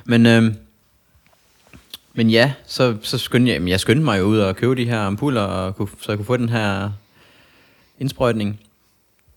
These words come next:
Ja, det var sådan tre, fordi det var så lavt, så skulle jeg have sådan tre, øh,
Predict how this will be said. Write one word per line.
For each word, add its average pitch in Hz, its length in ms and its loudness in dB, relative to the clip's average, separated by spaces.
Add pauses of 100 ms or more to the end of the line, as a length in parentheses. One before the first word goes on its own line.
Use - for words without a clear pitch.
(480)
Ja, - 40 -4
det 90 60 -2
var 110 80 2
sådan 107 160 2
tre, - 500 0
fordi 113 200 -2
det 104 160 -2
var 95 80 2
så 107 100 -4
lavt, 107 180 2
så 101 60 -4
skulle 101 160 -2
jeg 98 60 2
have 101 80 0
sådan 98 180 -2
tre, 101 420 -2
øh, 76 520 -6